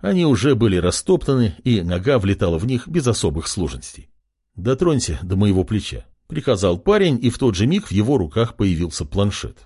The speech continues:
Мира сделала, как ей велели, и с огромным интересом уставилась на экран этого планшета. Происходящее на нём ей было непонятно, но она была очень умна и сообразительна. Мира всё запомнит,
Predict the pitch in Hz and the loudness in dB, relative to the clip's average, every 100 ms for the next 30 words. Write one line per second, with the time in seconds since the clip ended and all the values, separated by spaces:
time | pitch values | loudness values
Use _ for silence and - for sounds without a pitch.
0 | - _ _ _ _ 87 117 208 208 160 | -20 _ _ _ _ -2 2 4 4 2
1 | 110 147 165 156 156 - 127 135 120 120 | 2 2 4 4 2 0 0 2 2 4
2 | 104 92 104 101 - 85 85 76 95 151 | 2 2 0 -2 -6 -6 -4 0 2 4
3 | 151 139 135 127 127 117 127 127 95 87 | 4 4 2 2 2 4 4 2 0 -2
4 | - - 143 135 123 - 92 92 104 98 | -2 0 0 2 0 0 -2 -2 -2 -2
5 | 82 73 80 - 101 117 - 67 - _ | -2 -2 -4 -2 0 -2 -4 -12 -14 _
6 | _ - 180 - 123 131 - 101 107 160 | _ -2 0 2 2 2 2 0 2 2
7 | 165 117 160 147 143 139 160 190 156 71 | 2 2 2 2 2 2 0 0 0 -2
8 | - 64 - 95 170 185 170 160 160 - | -6 -14 -12 -6 -2 -2 0 2 2 2
9 | 117 - 135 - 139 120 95 87 95 104 | -2 0 -2 0 2 4 2 0 -4 -6
10 | - 82 98 95 76 - 58 - _ _ | -4 0 0 0 -2 -8 -14 -14 _ _
11 | - 190 190 143 - - 135 98 107 113 | -6 0 2 2 0 0 2 2 0 -2
12 | 69 104 | -4 -6